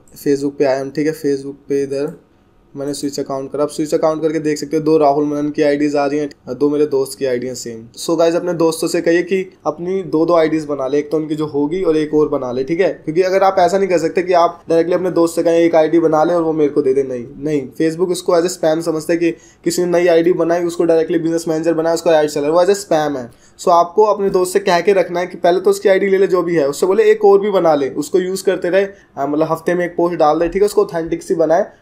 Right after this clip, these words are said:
फिर उस पर एक बिजनेस मैनेजर बनाए। आप एकदम से नई आईडी लेके नया बिजनेस मैनेजर मत बनाइए, आपका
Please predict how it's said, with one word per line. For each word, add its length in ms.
फिर 100
उस 100
पर 100
एक 100
बिजनेस 260
मैनेजर 280
बनाए। 260
आप 140
एकदम 280
से 140
नई 220
आईडी 240
लेके 200
नया 260
बिजनेस 500
मैनेजर 200
मत 160
बनाइए, 280
आपका 300